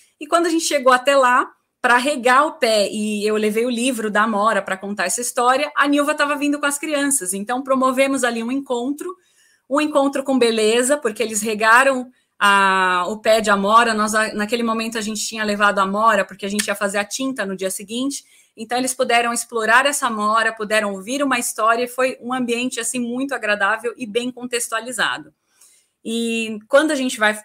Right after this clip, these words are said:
plan-, planejar, a gente precisa também contemplar riscos e desafios, que é aquilo que eu tava falando anteriormente. A gente fica com medo da criança pular, se machucar, é, ralar,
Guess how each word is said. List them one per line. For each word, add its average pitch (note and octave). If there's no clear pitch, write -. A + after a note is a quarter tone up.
plan-, G#3
planejar, G#3+
a C4
gente B3
precisa G#3+
também G#3
contemplar A3
riscos D4+
e C#4+
desafios, B3
que -
é G3
aquilo A3
que A3
eu A3
tava G#3+
falando A3
anteriormente. A3+
A G3
gente A#3
fica C4+
com C4+
medo A#3+
da A3
criança A3+
pular, G#3+
se -
machucar, G#3+
é, G3
ralar, A3